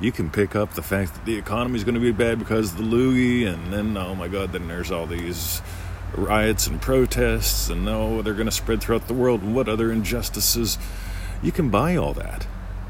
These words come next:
You can buy that you're too old, too white, too woman, too man, too blue-eyed, too blonde-haired, too redheaded. <sighs> God.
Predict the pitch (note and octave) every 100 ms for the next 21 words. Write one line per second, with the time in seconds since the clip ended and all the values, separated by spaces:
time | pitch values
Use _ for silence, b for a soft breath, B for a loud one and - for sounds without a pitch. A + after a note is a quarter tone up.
0 | - - - A#2 G#2 E2+ G2+ A#2+ F2+ D2+
1 | F2+ - A2 F#2+ F2 F2 - - G#2 D#2
2 | E2+ F#2 - - G#2 G2 F2 F2 E2+ D#2+
3 | - G2+ F#2+ E2+ E2+ D#2+ D2 - G2+ G2
4 | - - G#2+ G#2+ D#2 D2 - F2+ E2 D2
5 | C#2+ D2+ C#2+ D2+ D2 - F#2 F#2+ - B
6 | B B B B B - - C#2 D#2 D#2+
7 | D2+ C#2 C#2 C2+ - - - - G#2 E2+
8 | B B - - - - C#2 C2+ -